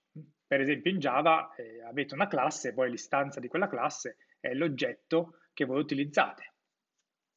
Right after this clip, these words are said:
E gli oggetti, appunto, per esempio in Java, derivano fortemente dalla classe che, eh, appunto li descrive. In JavaScript non è così.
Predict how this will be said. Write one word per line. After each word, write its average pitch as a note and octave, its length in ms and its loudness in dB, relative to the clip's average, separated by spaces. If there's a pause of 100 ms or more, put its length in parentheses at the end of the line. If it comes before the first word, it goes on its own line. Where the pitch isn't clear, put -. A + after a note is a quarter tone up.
(1080)
E D3 60 2
gli C#3+ 80 2
oggetti, D#3+ 500 4
appunto, C#3 600 -2
per B2+ 100 -4
esempio B2 260 -4
in A#3+ 60 2
Java, C#3+ 300 2
derivano C#3+ 580 2
fortemente F3+ 840 -2 (440)
dalla B2 380 0
classe C3+ 480 0
che, C#3 380 -8 (200)
eh, A2+ 600 -16
appunto - 380 -6
li B2+ 100 -2
descrive. B2+ 720 -6 (1700)
In G#3 160 2
JavaScript F3 800 2
non D3 220 -2
è A#2+ 80 -2
così. G#2 280 -12